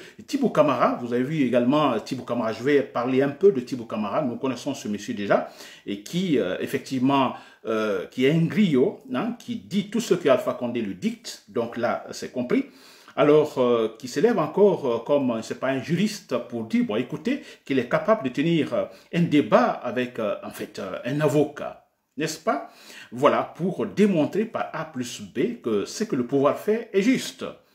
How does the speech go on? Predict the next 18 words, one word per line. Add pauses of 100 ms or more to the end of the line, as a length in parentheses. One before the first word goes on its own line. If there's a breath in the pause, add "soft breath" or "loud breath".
(220 soft breath)
n'est-ce
pas ? (380 loud breath)
Très
bien. (400 loud breath)
Alors,
euh,
des
critiques
trop
sur, (240)
euh,
Thibaut
Camara,
donc,
euh, (140)
<laughs>
vous,
déjà,